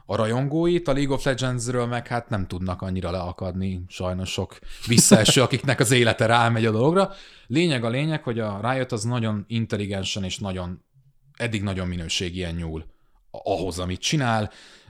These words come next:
Speaker 1: Ö, hogy, és akkor a kérdésedre meg válaszul, szerintem erről már beszéltünk, vagy privátban, vagy akár a podcast erejéig is, hogy egy sorozat talán azért alkalmasabb, ö, mondjuk egy kísérleti já-, játékadaptáció elkészítéséhez, mert több a hibázási lehetőség.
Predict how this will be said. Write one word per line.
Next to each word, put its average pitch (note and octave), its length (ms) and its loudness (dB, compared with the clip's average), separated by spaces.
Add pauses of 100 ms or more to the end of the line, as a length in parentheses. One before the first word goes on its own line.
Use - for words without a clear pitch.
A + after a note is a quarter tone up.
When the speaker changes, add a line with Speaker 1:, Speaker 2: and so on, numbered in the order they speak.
Speaker 1:
Ö, A#2 540 0 (280)
hogy, - 220 -10
és C3 140 2
akkor C3 180 6
a C3 100 4
kérdésedre A2+ 580 0
meg G2+ 180 -2
válaszul, C3 800 -2 (520)
szerintem F#3+ 340 6
erről A2 180 6
már G#2 140 0
beszéltünk, A2+ 640 0
vagy D3 180 4
privátban, A2 500 0
vagy A2 180 2
akár G#2+ 220 -2
a F#2+ 60 -2
podcast - 440 -4
erejéig G#2+ 320 0
is, A#2+ 160 0
hogy D3 80 0
egy A2+ 80 0
sorozat B2+ 460 0
talán A2 220 0
azért A2 440 0
alkalmasabb, F#2 840 0 (460)
ö, G2 240 -2 (100)
mondjuk G2 280 -4
egy G2 200 -4 (420)
kísérleti B2+ 520 2
já-, G2+ 380 -6
játékadaptáció G2+ 960 -2
elkészítéséhez, C3 920 -2
mert A#2 220 -4
több A2 160 0
a G2 40 -2
hibázási F2+ 580 -4
lehetőség. E2 720 -6